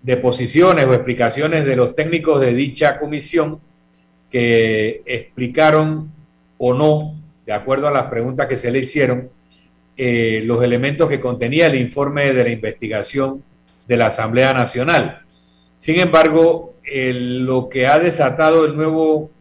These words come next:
interés de la opinión pública son denuncias recientes sobre una menor embarazada y otra menor que, eh, s-, eh, se suicidó dentro de alguno de estos albergues y que queremos, eh, saber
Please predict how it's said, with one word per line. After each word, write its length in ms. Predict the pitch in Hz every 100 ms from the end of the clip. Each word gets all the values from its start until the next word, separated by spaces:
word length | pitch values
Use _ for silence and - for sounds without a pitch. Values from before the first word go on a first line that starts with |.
| _ _ _ _ _
interés 460 | 127 123 123 127 156
de 80 | 160
la 80 | 143
opinión 360 | 127 135 147
pública 420 | 160 160 160 139
son 220 | 120 151 151
denuncias 500 | 147 156 151 160 123
recientes 680 | 110 - 185 160 151 143
sobre 240 | - 117 120
una 240 | 147 165
menor 340 | 147 131 160 160
embarazada 840 | 139 151 156 - 165 139 147 - _ _ _ _ _ _ -
y 140 | 123
otra 320 | 143 147 165
menor 500 | 147 131 147 156 147 - - _ _ _
que, 540 | - 147 160 175 - - _ -
eh, 300 | 135 120 113
s-, 340 | - - - -
eh, 160 | 131
se 160 | 117 135
suicidó 680 | 131 127 127 143 202 - - _ _ _ _ _ _ -
dentro 720 | 135 160 160 170 165 135 123
de 160 | 120 117
alguno 320 | 117 131 156
de 80 | 147
estos 200 | 160 156
albergues 760 | 139 139 147 147 160 - - -
y 120 | 123
que 140 | 127 123
queremos, 600 | 123 123 151 151 - -
eh, 440 | 127 117 107 101 98
saber 560 | 131 123 143 151 -